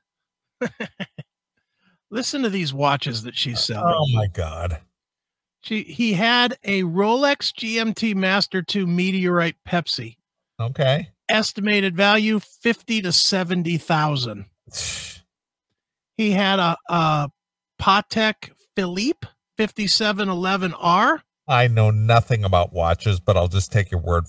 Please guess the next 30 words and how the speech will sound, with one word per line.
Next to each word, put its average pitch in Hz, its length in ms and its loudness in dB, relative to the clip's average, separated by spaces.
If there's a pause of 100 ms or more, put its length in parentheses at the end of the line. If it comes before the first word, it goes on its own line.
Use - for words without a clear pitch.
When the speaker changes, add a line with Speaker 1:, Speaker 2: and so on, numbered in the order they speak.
Speaker 2:
for 76 200 -2
it. - 60 -10 (140)
Speaker 1:
That 190 240 0
is 208 140 0
estimated 190 560 0
between 170 520 -2
nine 208 600 0 (260)
and 175 200 0
a 147 100 2
hundred 196 560 2
and 170 160 0
twenty 196 400 -2
thousand 214 500 0
dollars. 226 560 0 (400)
Speaker 2:
Okay. 139 460 2 (360)
Speaker 1:
I'm 151 120 2
gonna 156 160 2
imagine 175 460 4
if 180 120 0
it's 170 140 -4
Phil 196 200 2
Collins's, 226 640 2
it's 165 140 -4
probably 185 480 2
not 202 260 4
on 247 160 2
the 247 80 6
nine 220 420 4
side. 107 460 -4
Speaker 2:
It's 139 160 -2